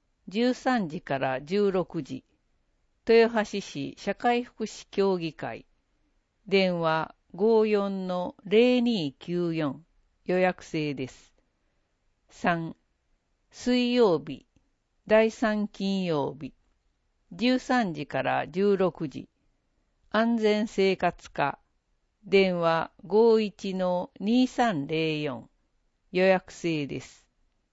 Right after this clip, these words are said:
司法書士による相続、登記等相談。二月二十七日、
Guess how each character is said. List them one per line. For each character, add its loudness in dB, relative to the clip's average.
司 -2
法 0
書 -2
士 -6
に -4
よ 0
る -6
相 2
続、 -8
登 4
記 -20
等 2
相 0
談。 -8
二 0
月 2
二 4
十 -2
七 -2
日、 -8